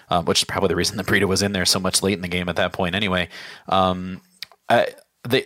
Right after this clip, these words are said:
you know, they, they, they were effective without him on, on Saturday, uh, even though he didn't play well. But it, it's just weird to me, the fact that he was everyone's number one option after it was clear that McKinnon wasn't gonna play in the offseason,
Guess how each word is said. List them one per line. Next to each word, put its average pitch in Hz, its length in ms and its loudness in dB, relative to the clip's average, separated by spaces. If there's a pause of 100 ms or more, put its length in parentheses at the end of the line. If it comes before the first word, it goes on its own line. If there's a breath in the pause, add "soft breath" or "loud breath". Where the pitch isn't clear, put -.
you 127 80 0
know, 104 140 2
they, 110 140 4
they, 113 260 2 (260)
they 113 160 2
were 110 160 6
effective 131 380 2
without 110 340 4
him 156 160 2
on, 160 300 0
on 151 400 0
Saturday, 147 500 2 (100)
uh, 92 360 2 (580 loud breath)
even 95 560 -6
though 95 160 2
he 90 140 -2
didn't 87 300 -8
play 101 200 2
well. 123 260 2 (480 loud breath)
But 123 200 0
it, 113 160 0
it's 113 100 0
just - 180 2
weird 92 280 2
to - 80 -4
me, 82 260 -6
the 87 80 -4
fact 92 220 -2
that 92 80 -4
he 95 80 0
was 90 400 2 (340)
everyone's 117 420 4
number 104 280 2
one 92 140 2
option 101 600 0
after 101 220 0
it 98 40 4
was 95 180 2
clear 98 200 2
that 95 80 0
McKinnon 95 340 -4
wasn't 92 200 -2
gonna 90 60 -4
play 90 180 0
in 90 80 -2
the 87 80 -6
offseason, 95 560 0